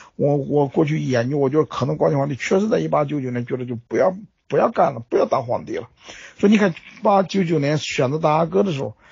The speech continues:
选光绪皇帝不仅，这时候才刚刚二十八岁嘛，光绪皇帝这个同意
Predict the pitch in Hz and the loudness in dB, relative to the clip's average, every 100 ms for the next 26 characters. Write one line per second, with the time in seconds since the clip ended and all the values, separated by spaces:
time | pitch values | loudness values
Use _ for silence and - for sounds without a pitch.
0 | - _ - 233 - 269 339 294 202 214 | -20 _ -2 0 0 2 4 4 4 4
1 | 175 - 208 170 160 - _ _ _ _ | 2 0 0 0 0 -2 _ _ _ _
2 | _ - 294 180 180 180 185 196 196 175 | _ -2 2 4 6 4 4 2 2 2
3 | 160 147 - 214 208 269 - - - - | 2 0 0 2 2 0 -2 -4 -12 -20
4 | - - - _ - 269 262 208 226 180 | -20 -20 -20 _ 2 4 4 4 2 0
5 | - _ _ _ _ 254 196 - - 220 | -4 _ _ _ _ 0 0 0 2 4
6 | 262 | 2